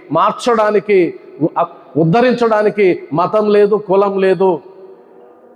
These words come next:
ఆ, ఆ కులము, ఆ మతము మన దృష్టికి మాత్రమే ఉంది కానీ మహాత్ములకి లేదు. కాబట్టి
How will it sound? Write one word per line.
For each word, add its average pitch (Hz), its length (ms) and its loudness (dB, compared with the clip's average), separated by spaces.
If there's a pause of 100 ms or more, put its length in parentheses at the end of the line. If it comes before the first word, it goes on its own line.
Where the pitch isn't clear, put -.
(540)
ఆ, 165 360 0
ఆ 151 160 0
కులము, 226 760 0
ఆ 160 140 0
మతము 240 840 0
మన 143 200 -2
దృష్టికి 185 560 -2
మాత్రమే 196 480 0
ఉంది 160 260 0
కానీ 185 520 0 (720)
మహాత్ములకి 131 640 -2
లేదు. 110 360 -2 (1040)
కాబట్టి 180 720 0